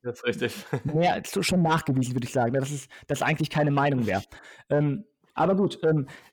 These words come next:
Speaker 2: das Ding ist mit den Trades ganz am Ende so. Ich, zu den Spielern kann ich ehrlich gesagt kaum was sagen. Ich hab davon kaum mal gesehen. Juwan Jennings fand ich ganz interessant in der siebten Runde, ne? Aber so
Speaker 1: Mhm.
Speaker 2: Charlie Werner, Colton McCrivitz, keine Ahnung, nie gesehen, nie gehört, auch ehrlich gesagt. Ähm,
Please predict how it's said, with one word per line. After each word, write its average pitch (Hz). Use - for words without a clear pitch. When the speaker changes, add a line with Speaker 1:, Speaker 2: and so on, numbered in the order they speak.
Speaker 2:
das -
Ding 294
ist 220
mit 202
den 175
Trades -
ganz 160
am 165
Ende 139
so. 131
Ich, -
zu 175
den 160
Spielern 214
kann 175
ich 180
ehrlich 175
gesagt -
kaum 214
was 156
sagen. 160
Ich 123
hab -
davon 143
kaum 185
mal 151
gesehen. 147
Juwan 143
Jennings 175
fand 185
ich 170
ganz 175
interessant 170
in 170
der 156
siebten 147
Runde, 185
ne? 165
Aber 147
so 143
Speaker 1:
Mhm. 135
Speaker 2:
Charlie 147
Werner, 175
Colton 160
McCrivitz, 175
keine 135
Ahnung, 127
nie 143
gesehen, 151
nie 156
gehört, 147
auch 170
ehrlich 170
gesagt. 170
Ähm, 139